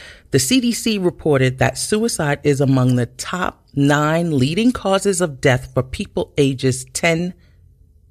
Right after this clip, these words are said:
ten to sixty-four, and was the second leading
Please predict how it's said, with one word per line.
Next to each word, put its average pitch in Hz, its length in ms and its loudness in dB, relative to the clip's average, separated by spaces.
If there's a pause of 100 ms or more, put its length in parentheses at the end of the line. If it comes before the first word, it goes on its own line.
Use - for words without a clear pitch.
(100)
ten 131 520 0 (500)
to 139 120 -4
sixty-four, 104 800 -4 (1400)
and 165 380 4
was 143 260 0
the 147 100 0
second 240 640 -2
leading 170 640 0